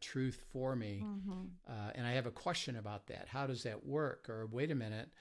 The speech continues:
Speaker 1: that seems contradictory to something else." And,
Speaker 2: Right.
Speaker 1: uh, and see, it's, it's what I call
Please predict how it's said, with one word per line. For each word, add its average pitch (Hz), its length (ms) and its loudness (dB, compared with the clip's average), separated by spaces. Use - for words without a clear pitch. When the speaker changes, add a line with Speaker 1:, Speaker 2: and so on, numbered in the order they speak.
Speaker 1:
that 131 120 2
seems 127 300 2
contradictory 131 720 -2
to 113 100 -2
something 113 460 -2
else." - 540 -2
And, 113 300 -2
Speaker 2:
Right. 175 180 -4
Speaker 1:
uh, 107 240 -2
and 120 140 0
see, 123 260 4
it's, 113 320 0
it's 123 240 -4
what 127 140 4
I 123 60 4
call 113 260 0